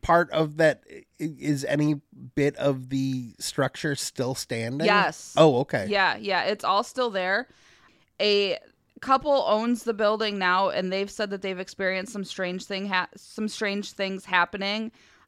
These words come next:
Speaker 2: Um, one of them, I think the husband said that he has felt something brush against him, and power tools haven't, like, worked properly.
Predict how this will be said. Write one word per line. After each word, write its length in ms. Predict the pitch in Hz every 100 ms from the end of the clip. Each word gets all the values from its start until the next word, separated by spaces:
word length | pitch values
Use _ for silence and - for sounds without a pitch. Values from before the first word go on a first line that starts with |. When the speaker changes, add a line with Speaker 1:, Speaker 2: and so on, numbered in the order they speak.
| -
Speaker 2:
Um, 580 | 196 190 180 175 175 -
one 400 | - 196 190 208
of 140 | 226 202
them, 280 | 208 202 185
I 60 |
think 260 | 202 208 202
the 340 | 208 190 180
husband 480 | 185 196 196 214 214
said 180 | 208 190
that 60 | -
he 360 | - 190 185
has 260 | 196 196 -
felt 340 | - 190 170
something 380 | - 196 196 185
brush 340 | 165 180 185 214
against 560 | 180 175 170 202 -
him, 420 | 247 233 247 262 - _ _ _ -
and 460 | 202 196 185 185
power 340 | - 196 208 214
tools 680 | - 214 214 214 208 196 -
haven't, 520 | 196 196 196 175 - - -
like, 220 | 185 175
worked 340 | 185 190 - -
properly. 600 | 202 202 202 202 196